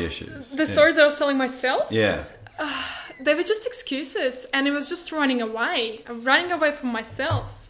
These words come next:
Speaker 1: and the reality still.
Speaker 2: Mm.
Speaker 1: And pretty much diving into anything possible as long as I didn't have to look inside.
Speaker 2: Right.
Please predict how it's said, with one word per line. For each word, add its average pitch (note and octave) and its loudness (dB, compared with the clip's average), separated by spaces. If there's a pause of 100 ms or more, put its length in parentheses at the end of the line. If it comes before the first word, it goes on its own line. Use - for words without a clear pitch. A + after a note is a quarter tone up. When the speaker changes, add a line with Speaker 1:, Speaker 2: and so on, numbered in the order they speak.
(100)
Speaker 1:
and B3 -4
the A#3+ -2
reality A#3 -2
still. B3+ -4
Speaker 2:
Mm. F2+ 0 (1040)
Speaker 1:
And B3+ 2 (300)
pretty D#4 0
much D4 0
diving C4+ 6
into C4 -2
anything D4 0
possible A#3+ -2
as A#3 -2
long B3 2
as C4 0
I B3+ 2
didn't A#3+ -2
have A3+ -6
to A3+ -10
look A3 -8
inside. G3+ -12 (540)
Speaker 2:
Right. F2+ 0